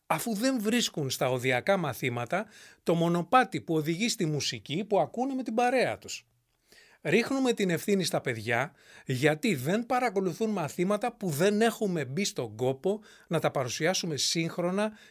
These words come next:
και ενδιαφέροντα. Η σύγχρονη μουσική στηρίζεται σε διαχρονικούς κανόνες.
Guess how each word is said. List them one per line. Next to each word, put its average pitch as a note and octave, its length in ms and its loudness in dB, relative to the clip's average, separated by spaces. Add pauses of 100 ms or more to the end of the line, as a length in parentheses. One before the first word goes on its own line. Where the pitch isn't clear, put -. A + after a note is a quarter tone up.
και - 100 -2
ενδιαφέροντα. C3+ 840 -2 (580)
Η C3+ 120 0
σύγχρονη A#3+ 500 4
μουσική E3+ 640 -6 (160)
στηρίζεται F#3+ 640 0
σε G3 160 2
διαχρονικούς D3+ 600 -2
κανόνες. E3 500 -4